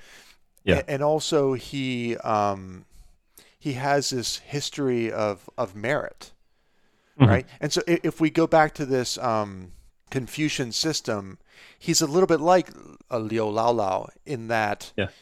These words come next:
Speaker 2: he's of lower status, but because he has a-, a-, achieved a certain age, he's able to, um, kind of transgress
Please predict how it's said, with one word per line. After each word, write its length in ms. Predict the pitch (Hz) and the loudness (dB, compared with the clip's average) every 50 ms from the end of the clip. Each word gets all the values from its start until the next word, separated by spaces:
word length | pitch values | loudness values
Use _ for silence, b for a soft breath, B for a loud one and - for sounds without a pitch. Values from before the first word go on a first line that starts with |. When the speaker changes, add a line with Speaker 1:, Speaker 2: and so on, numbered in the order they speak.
| b b b b b _ _ - | b b b b b _ _ -20
Speaker 2:
he's 240 | - - 135 120 135 | -12 -8 -4 0 0
of 120 | 135 110 | 0 2
lower 220 | 123 131 135 131 123 | 4 4 4 4 2
status, 420 | - - 131 117 117 117 117 - | 2 2 2 4 4 4 2 -2
but 140 | - - - | -8 -12 -8
because 320 | - 131 - 135 135 127 117 | -8 -4 -2 0 0 0 -2
he 80 | 120 113 | -4 -2
has 260 | 120 120 120 113 127 | 0 2 2 0 -2
a-, 100 | 127 113 - | -6 -6 -6
a-, 320 | 127 127 120 - - 131 | -6 -6 -6 -6 -8 -10
achieved 540 | 120 - - - - 131 127 123 110 - - - | -10 -8 -8 -8 -6 -4 -4 -4 -4 -6 -8 -8
a 120 | 131 117 | -8 -6
certain 460 | - - 120 117 110 107 104 101 101 - | -6 -6 -6 -6 -6 -6 -8 -12 -12 -8
age, 500 | - 113 107 104 101 101 95 - - - - b b b b b b b b b | -6 -4 -4 -4 -4 -6 -8 -12 -16 -18 -20 b b b b b b b b b
he's 360 | - - - 143 135 123 - | -16 -10 -6 -6 -4 -4 -4
able 460 | - 135 127 123 113 120 117 113 110 107 | -2 -2 -2 0 0 -2 -2 -2 -4 -4
to, 680 | - - - - 127 120 113 110 107 104 101 98 104 - | -8 -10 -8 -6 -4 -2 -2 -2 -2 -4 -4 -6 -8 -8
um, 420 | - 104 104 98 95 95 95 98 95 - | -8 -6 -6 -6 -8 -10 -12 -16 -14 -10
kind 160 | - 113 110 | -8 -6 -6
of 140 | 107 101 101 _ - | -6 -8 -10 _ -12
transgress 920 | - - 113 110 107 104 - - - 117 110 107 101 98 - - - - | -6 -4 -4 -4 -6 -8 -12 -8 -4 0 0 0 0 -2 -4 -8 -10 -12